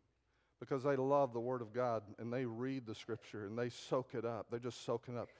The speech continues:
"God says it, I want to do it. <laughs> God says it, that's what I want to be. God says, 'Don't do that,' I don't want anything to do with that." And they're zealous, and they're,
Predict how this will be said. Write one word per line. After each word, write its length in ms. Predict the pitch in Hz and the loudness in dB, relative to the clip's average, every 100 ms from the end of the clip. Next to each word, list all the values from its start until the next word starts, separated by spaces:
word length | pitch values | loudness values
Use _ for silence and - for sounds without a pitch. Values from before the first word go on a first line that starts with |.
| - - | -6 4
"God 220 | 143 139 | 6 6
says 220 | 147 143 | 4 4
it, 80 | 135 | 4
I 80 | 104 | 2
want 260 | 139 127 113 | 2 0 0
to 60 | 123 | 0
do 100 | 123 | 0
it. 120 | 95 - - _ _ _ _ _ - 123 | -4 -14 -20 _ _ _ _ _ -10 -6
<laughs> 100 | 113 - - - - | -6 -8 -20 -14 4
God 220 | 147 139 | 8 8
says 360 | - 160 143 151 | 6 6 6 4
it, 120 | 143 | 6
that's 200 | 151 - | 6 6
what 120 | 151 | 6
I 60 | 147 | 6
want 200 | 143 147 | 6 2
to 40 | |
be. 300 | 127 135 117 101 _ _ _ _ _ _ _ _ _ _ - | 2 0 0 -10 _ _ _ _ _ _ _ _ _ _ 8
God 200 | 151 147 | 8 8
says, 240 | 165 135 | 4 6
'Don't 220 | 156 151 | 4 4
do 120 | 156 | 6
that,' 220 | 160 160 143 | 10 10 10
I 100 | 165 | 8
don't 120 | 139 | 6
want 160 | 135 | 2
anything 400 | 127 131 135 131 | 0 0 0 -2
to 60 | 123 | -2
do 160 | 123 127 | -2 -2
with 160 | 120 | -2
that." 200 | 117 104 - _ _ _ 110 | -6 -8 -14 _ _ _ 0
And 100 | 135 | 0
they're 140 | 120 | 0
zealous, 720 | 98 151 147 147 123 - - - _ _ _ - | 0 2 4 2 -2 -10 -14 -20 _ _ _ -4
and 140 | 123 | 2
they're, 220 | 131 127 | 4 4